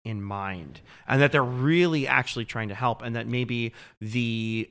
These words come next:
all the sort of talk of this being a really actually very special place that is meant to, uh, look out for,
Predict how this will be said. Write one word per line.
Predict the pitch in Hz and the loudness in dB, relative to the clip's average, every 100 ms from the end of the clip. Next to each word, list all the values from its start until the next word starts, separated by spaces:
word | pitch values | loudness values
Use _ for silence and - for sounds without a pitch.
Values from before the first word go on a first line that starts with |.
| _ | _
all | 117 131 135 | 0 2 2
the | 131 123 117 | 2 2 0
sort | - 113 | -2 -6
of | 104 | -6
talk | - - 120 113 | -8 -2 -2 -2
of | 120 110 | -6 -6
this | 110 | -6
being | - 110 110 | -6 -6 -4
a | 104 | -4
really | 104 104 101 95 - - _ | -4 -4 -8 -10 -16 -20 _
actually | 110 123 120 | 0 2 0
very | 107 107 | -2 -2
special | - - 127 - | -4 0 0 0
place | 113 - 120 110 | -4 -4 -4 -4
that | - 107 | -6 -8
is | 107 | -6
meant | 110 104 | -8 -6
to, | - 110 104 101 - _ 104 | -6 -4 -6 -8 -16 _ -6
uh, | 104 | -2
look | 107 117 117 | 0 -2 0
out | 113 113 113 - | 0 0 -2 -10
for, | - 110 107 104 104 98 | -6 -4 -2 -2 -4 -6